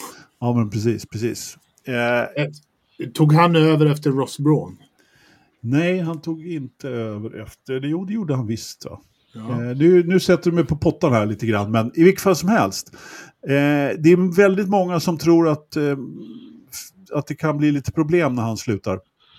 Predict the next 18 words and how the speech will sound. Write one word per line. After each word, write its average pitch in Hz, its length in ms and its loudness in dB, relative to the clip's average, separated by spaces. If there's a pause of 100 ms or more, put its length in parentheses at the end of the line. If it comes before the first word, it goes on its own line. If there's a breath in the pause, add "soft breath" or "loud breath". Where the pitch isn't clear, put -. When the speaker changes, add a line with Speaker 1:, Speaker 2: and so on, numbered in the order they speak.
(680 soft breath)
Speaker 2:
Okej. 113 360 -8 (200)
Speaker 1:
Herr 131 120 0
Nielsen. 113 520 -4 (480 loud breath)
Eh, 127 300 -2 (180)
han 165 520 0
är, 147 800 -4
han 165 180 -4
har 170 60 -2
bara 170 240 6
varit 156 480 0 (380)
på 147 240 -6
posten 139 560 -6
ett, - 640 -14 (360)
eh, 101 540 -10 (1300 soft breath)
ett 123 60 -8
Speaker 2:
Ett 131 120 0
Speaker 1:
år. 196 300 4
Speaker 2:
år. 190 80 -10